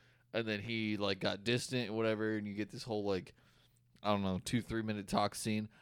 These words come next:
And as soon as that talk scene ends, the elevator doors open. There are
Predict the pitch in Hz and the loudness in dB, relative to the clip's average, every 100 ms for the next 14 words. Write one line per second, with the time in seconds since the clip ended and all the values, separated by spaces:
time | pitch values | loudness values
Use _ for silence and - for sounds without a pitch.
0 | - - 120 110 98 - - - - 147 | -8 0 2 2 0 -2 -2 2 10 12
1 | 151 139 120 113 113 - 104 101 - 107 | 12 10 6 2 0 2 2 0 -2 -2
2 | 95 69 71 - - - _ - 127 - | -2 -4 -8 -12 -18 -20 _ -10 -10 0
3 | 117 139 139 131 131 123 123 120 107 107 | 6 8 10 8 6 8 8 8 6 4
4 | 101 101 95 - - - 113 110 104 98 | 4 0 -2 -10 -10 2 4 6 6 6
5 | 92 | 6